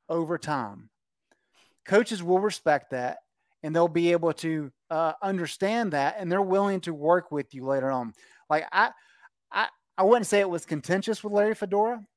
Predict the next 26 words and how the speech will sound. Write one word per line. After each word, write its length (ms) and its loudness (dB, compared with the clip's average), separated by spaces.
um, 480 0
but 80 -6
we 140 0
had 220 2
pointed 320 -2
exchanges. 760 -6
But 80 -4
we 140 0
got 220 6
to 80 -10
the 80 -2
point 300 -4
where 140 -4
he 220 -2
understood 760 2
that 100 0
I 100 4
had 140 4
a 40 -2
job 400 2
to 80 -8
do 120 -4
and, 120 -8
and 200 -12
vice 240 -4
versa. 440 -12